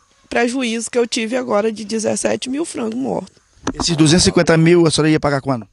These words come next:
Speaker 1: Quando entregasse os frangos. Porque vai renovando, vai entregando os frangos, aí ele financia mais.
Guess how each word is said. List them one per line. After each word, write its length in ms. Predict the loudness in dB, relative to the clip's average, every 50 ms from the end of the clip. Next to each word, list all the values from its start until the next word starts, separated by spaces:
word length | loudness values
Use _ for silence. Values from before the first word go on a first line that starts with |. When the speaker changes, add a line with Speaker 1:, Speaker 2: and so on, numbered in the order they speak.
| _ _ _ _ _ _ _ -20 -20 -20 -20 -20 -20 -12
Speaker 1:
Quando 220 | -6 -6 -4 -4 -6
entregasse 500 | -8 -6 -6 -6 -2 -2 -2 -2 -2 -6
os 120 | -8 -6
frangos. 360 | -6 -6 -6 -6 -8 -12 -14 -18 _ _ _ _ _ _ _ -20 _ _ _ _ _ -20 _ _ _ _ _ _ _ _ _ _
Porque 320 | -10 -10 -6 -4 -4 -4
vai 380 | -2 0 0 2 2 2 0 0
renovando, 760 | -2 -2 -2 -2 -2 -2 -2 -4 -4 -4 -4 -6 -8 -10 -6
vai 180 | -4 -4 -4
entregando 480 | -4 -6 -6 -6 -6 -6 -6 -8 -6 -8
os 120 | -10 -10
frangos, 520 | -12 -10 -8 -6 -6 -6 -6 -8 -10 -14 -14 -16 _ _
aí 340 | -10 -6 -6 -4 -2 0
ele 400 | 0 0 0 -2 -2 -2 -2 -4 -8 _ _ _ _ _ _ _ _ _ -20 -20 _ _ _ -20 _ _ _ -20 _
financia 540 | -8 -4 -2 0 0 0 0 0 0 -2 0
mais. 560 | 0 0 -2 -2 -2 -6 -8 -8 -10 -12 -14